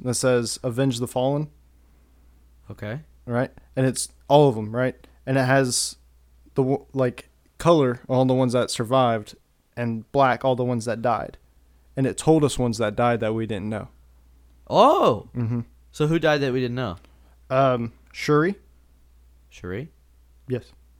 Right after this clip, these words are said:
Speaker 2: Oh, wait, no way.
Speaker 1: Mm-hmm. Um,
Speaker 2: Damn, Black Panther's not gonna, he's not gonna like that.
Speaker 1: Yeah.
Speaker 2: Wait,
Speaker 1: Lo-,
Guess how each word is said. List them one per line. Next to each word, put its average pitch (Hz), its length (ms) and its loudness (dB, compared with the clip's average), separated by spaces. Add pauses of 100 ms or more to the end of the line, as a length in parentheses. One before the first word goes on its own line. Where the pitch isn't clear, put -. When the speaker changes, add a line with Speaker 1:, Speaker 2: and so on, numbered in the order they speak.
(140)
Speaker 2:
Oh, 196 120 2
wait, 262 260 0
no 180 100 -4
way. 175 300 -2 (200)
Speaker 1:
Mm-hmm. - 1300 -8
Um, 127 420 0 (100)
Speaker 2:
Damn, 101 300 -6 (200)
Black 113 240 -8
Panther's 110 260 -10
not 101 180 -10
gonna, 90 240 -12 (200)
he's 98 240 -14
not 107 200 -14
gonna 101 160 -12
like 98 220 -10
that. 90 320 -12 (460)
Speaker 1:
Yeah. 67 220 -10 (600)
Speaker 2:
Wait, 131 180 0
Speaker 1:
Lo-, 165 200 4